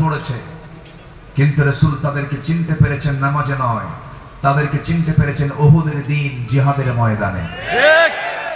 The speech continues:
Speaker 1: এই জন্য আল্লাহ তাআলা এখানে ইমানের পাশাপাশি জিহাদের কথাকে কোট করেছেন সূরাতুল হুজুরাত, আয়াত নাম্বার পনেরো। আমরা ঠিক সেই সময় একত্রিত হয়েছি।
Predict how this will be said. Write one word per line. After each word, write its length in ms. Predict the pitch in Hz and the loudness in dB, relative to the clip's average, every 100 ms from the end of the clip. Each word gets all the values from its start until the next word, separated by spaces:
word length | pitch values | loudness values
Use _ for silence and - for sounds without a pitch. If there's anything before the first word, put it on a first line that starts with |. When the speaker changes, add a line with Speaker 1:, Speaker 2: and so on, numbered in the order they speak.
| - - - - | -12 -20 -20 -14
Speaker 1:
এই 100 | 123 | -8
জন্য 180 | 160 160 | -6 -6
আল্লাহ 160 | 156 | -6
তাআলা 280 | 156 160 160 | -6 -4 -4
এখানে 300 | 147 165 160 170 - - - - - - - - - - | -6 -6 -8 -8 -16 -20 -20 -20 -20 -20 -20 -20 -20 -4
ইমানের 400 | 147 160 170 165 - | 0 2 2 2 2
পাশাপাশি 440 | 156 165 156 151 117 | 2 0 -4 -4 -2
জিহাদের 420 | 143 151 147 143 | 0 0 0 -2
কথাকে 340 | 139 143 139 131 117 - - - - - - | -2 -4 -4 -6 -8 -12 -18 -20 -20 -14 2
কোট 180 | 156 - | 2 2
করেছেন 400 | 143 131 127 143 | 0 0 0 0
সূরাতুল 460 | 139 156 151 143 139 123 | 0 -2 -2 -2 -4 -4
হুজুরাত, 440 | 123 139 147 185 - - - - - - - - | -4 -2 0 -2 -4 -14 -16 -18 -18 -20 -18 -8
আয়াত 260 | 123 139 139 139 | 0 0 0 -4
নাম্বার 240 | 127 123 - | -4 -2 2
পনেরো। 340 | - 135 120 - - - - - - - | 2 2 -2 -4 -10 -14 -16 -16 -12 0
আমরা 460 | 156 165 160 - - - - - | 2 4 2 -2 -10 -14 -14 -2
ঠিক 140 | 165 165 | -2 0
সেই 260 | - 185 | -2 0
সময় 260 | - 170 170 | 0 0 0
একত্রিত 460 | 160 180 - 165 | 0 -4 -2 -2
হয়েছি। 440 | 147 135 123 - | 0 -2 -4 -8